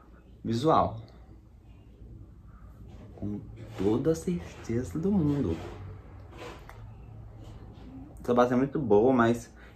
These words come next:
ela me dá poros que eu nem tinha. Olha, que eu nem tinha. Tô brincando.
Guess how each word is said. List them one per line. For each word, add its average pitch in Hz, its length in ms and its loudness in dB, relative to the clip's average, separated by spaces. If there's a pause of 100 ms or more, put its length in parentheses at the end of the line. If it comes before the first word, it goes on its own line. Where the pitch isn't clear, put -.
(120)
ela 117 220 10
me 117 80 12
dá 120 140 12
poros 123 400 12
que - 100 10
eu 127 80 12
nem 151 220 12
tinha. 165 640 12 (1300)
Olha, 127 180 12
que - 160 8
eu 135 40 12
nem 143 160 12
tinha. - 140 0
Tô 107 80 2
brincando. 104 340 4